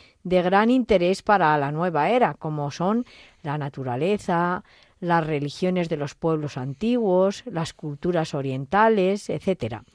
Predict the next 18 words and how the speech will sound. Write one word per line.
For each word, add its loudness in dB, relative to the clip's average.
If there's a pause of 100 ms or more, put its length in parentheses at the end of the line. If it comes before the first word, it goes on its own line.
(520)
Suele 6
ser 6
música 2
instrumental 4
mezclada 2
con -2
sonidos 0
naturales, 0
a -4
veces -2
muy 2
repetitiva 2
y -2
otras 0
veces -2
sin -4
melodía -4
ninguna. -10